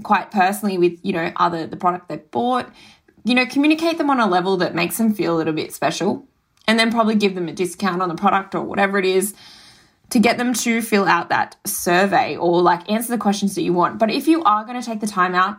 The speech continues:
of your customers, be sure to make it valuable for them, because no one's gonna answer your questions if you're asking ten different things, the sa-, or the same thing in ten different ways.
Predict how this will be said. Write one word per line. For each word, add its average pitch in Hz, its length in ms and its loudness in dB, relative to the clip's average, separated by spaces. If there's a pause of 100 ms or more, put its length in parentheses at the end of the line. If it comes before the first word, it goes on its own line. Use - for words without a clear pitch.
of 190 100 -4
your 180 100 0
customers, 196 720 -4 (320)
be 277 260 4
sure 202 380 2
to 196 120 -4
make 180 240 0
it - 120 -4
valuable 165 500 0
for 175 160 -6
them, 202 420 0 (380)
because 208 580 4
no 208 160 6
one's 262 220 -4
gonna 262 180 0
answer 196 320 0
your 190 100 4
questions 175 480 -2
if 170 140 -4
you're 170 160 2
asking 185 640 -2 (260)
ten 254 300 0
different 233 340 0
things, 190 600 0 (260)
the 190 80 -2
sa-, - 320 -2
or 202 180 4
the 202 100 2
same 233 360 2
thing 196 340 0
in 180 140 -4
ten 175 220 0
different 170 300 -2
ways. 127 600 -4